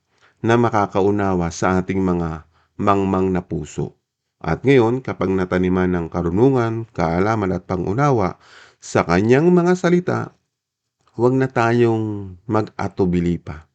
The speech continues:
Huwag maging matigas ang ating mga ulo.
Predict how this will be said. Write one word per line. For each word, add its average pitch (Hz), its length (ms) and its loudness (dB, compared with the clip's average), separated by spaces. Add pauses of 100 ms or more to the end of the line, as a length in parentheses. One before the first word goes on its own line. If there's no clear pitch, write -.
(460)
Huwag 120 240 6
maging 113 560 0
matigas 98 400 -2
ang 92 160 -4
ating 92 320 -4
mga 90 320 -4
ulo. 92 480 -6